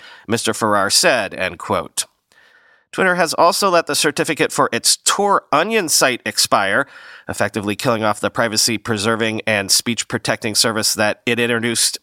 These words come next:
just last year, quoting The Verge. Twitter no longer has a communications department to ask about the change, but the Tor project confirmed the service's lapse to The Verge. The Onion site is no longer available, seemingly with no plans to renew. The Tor project has reached out to Twitter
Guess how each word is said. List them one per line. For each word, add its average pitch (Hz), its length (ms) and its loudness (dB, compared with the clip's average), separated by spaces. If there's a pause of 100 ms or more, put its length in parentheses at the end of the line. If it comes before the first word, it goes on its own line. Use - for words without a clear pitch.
(160)
just 113 320 -2
last 101 260 0
year, 165 320 2
quoting 107 300 -2
The 104 80 -6
Verge. 151 440 2 (460)
Twitter 113 240 2
no 127 140 2
longer 127 240 2
has 139 220 0
a 131 40 -8
communications 143 640 0
department 135 400 0
to - 100 0
ask 135 220 0
about 127 180 0
the 220 80 -14
change, 202 380 2
but 165 160 2
the 160 80 -4
Tor 196 260 2
project 180 380 0
confirmed 180 480 0
the 151 40 -2
service's 160 480 0
lapse 135 420 2
to 127 260 0
The 120 80 -4
Verge. 160 480 2 (460)
The 156 160 2
Onion 214 260 2
site 190 280 2
is 165 100 -4
no 175 140 4
longer 180 220 2
available, 165 320 2
seemingly 175 460 0
with 160 140 0
no 151 160 2
plans 151 320 0
to 151 80 -2
renew. 143 480 0 (180)
The 107 100 -2
Tor 127 220 2
project 127 380 0
has 110 160 -2
reached 127 260 -2
out 127 160 2
to - 60 -18
Twitter 127 360 0